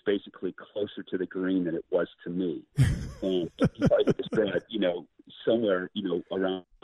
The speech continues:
Speaker 1: three hundred fifty, sixty yards, you know, just incredibly jacked up. And so we played a couple of holes and whatnot. We're out there in this match. I can't remember who they're playing. And Keegan comes over to me on the third or fourth hole and says to me,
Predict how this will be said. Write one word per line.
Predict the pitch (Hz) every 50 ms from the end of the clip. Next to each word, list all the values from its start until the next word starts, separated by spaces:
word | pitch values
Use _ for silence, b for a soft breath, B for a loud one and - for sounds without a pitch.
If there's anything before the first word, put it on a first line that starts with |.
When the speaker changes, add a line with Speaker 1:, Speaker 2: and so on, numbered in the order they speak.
| 90 - -
Speaker 1:
three | - 113 107
hundred | 104 104 98 95 87 85
fifty, | 101 92 - - - -
sixty | - - - - - 92 95
yards, | 104 113 120 120 82 67 67 - - - _ _ _ _ _ _ _ _
you | - -
know, | 90 87
just | - - - - - -
incredibly | 101 95 - - - 113 107 113 113 - 92
jacked | 90 - 104 98 95 90 - -
up. | 110 92 - -
And | 85 85 - b b b b _ - -
so | 113 107
we | 107 101 - -
played | 127 120 117
a | 107
couple | - - 117 - - 107
of | - -
holes | - 104 104 101 101 107 107 98 -
and | 104 101
whatnot. | 104 - - 101 90 73
We're | 92 95 95
out | 110 - -
there | 98 95
in | 95
this | 92 - - -
match. | - - - 349 - - -
I | - - -
can't | - - 92
remember | 95 98 95
who | 101
they're | 92 90 - _
playing. | - 104 98 95 90
And | 85 82 98 - _ _ _ _ -
Keegan | - 113 107 110 107 95 -
comes | - 98 92 -
over | 98 95 104 98
to | - -
me | 98 92
on | 87 87
the | 90 - - _ -
third | 98 101 101
or | 92 - _ -
fourth | 95 85 78 - -
hole | 92 92 90 82 76 73 b b b b b b b b b _
and | 92 95 90 - -
says | 101 98 98 - -
to | 95
me, | 92 87 90 -